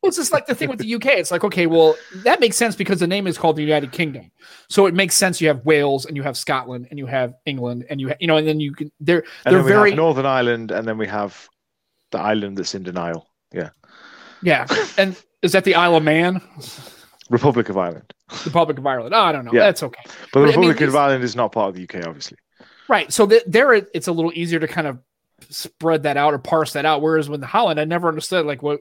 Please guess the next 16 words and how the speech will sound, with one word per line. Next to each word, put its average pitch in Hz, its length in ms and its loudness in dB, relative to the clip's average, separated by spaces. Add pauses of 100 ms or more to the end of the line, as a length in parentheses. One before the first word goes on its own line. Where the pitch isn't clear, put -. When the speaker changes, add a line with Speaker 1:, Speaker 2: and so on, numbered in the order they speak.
(120)
Speaker 1:
okay, 143 240 -6
well, 127 280 -6
is 139 140 -6
it, 127 160 -8 (680)
is 139 140 -6
it 127 80 -6
a, 123 180 -8
is 135 100 -6
it 123 60 -6
a 117 40 -8
kingdom? 220 520 -2 (100)
Not 156 260 -4
really. 220 240 6
We 170 100 4
don't 143 140 -6
know. 196 480 0